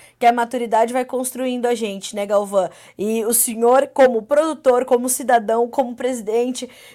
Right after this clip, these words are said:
de sindicato que já foi, de AproSoja Mato Grosso, já viu muita coisa acontecer e sabe o que tá, o,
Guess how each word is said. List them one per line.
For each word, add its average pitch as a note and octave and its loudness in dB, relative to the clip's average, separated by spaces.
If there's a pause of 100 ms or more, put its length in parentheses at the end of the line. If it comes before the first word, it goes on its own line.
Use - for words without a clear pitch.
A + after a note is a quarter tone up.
de G#3+ -6
sindicato B3+ 0
que A#3 -10
já G#3 -2
foi, B3+ 2
de A#3 -2
AproSoja A#3 -2
Mato A3 -6
Grosso, - -20 (180)
já A#3 4
viu A#3+ -2
muita C#4 -2
coisa B3+ 2
acontecer A#3+ -2
e C#4 -2
sabe A#3 4
o B3 -12
que - -16
tá, C4 2 (120)
o, A#3+ -2